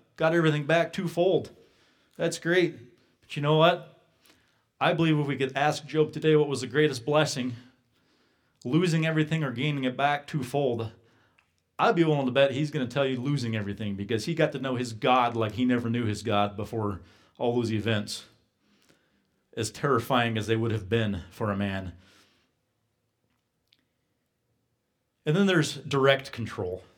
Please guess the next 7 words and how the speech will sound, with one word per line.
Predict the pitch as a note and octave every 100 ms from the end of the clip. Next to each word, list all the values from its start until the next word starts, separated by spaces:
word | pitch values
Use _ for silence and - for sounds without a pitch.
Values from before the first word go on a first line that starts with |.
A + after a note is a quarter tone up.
| _ _ _ _ _ _ _ _ _ _ _ _ - _
Sometimes | - E3+ A3 D#3+
God | D3 C#3 B2
just | A#2+
makes | C3 B2+ A#2+
you |
do | A#2 E3+
stuff. | - A2 -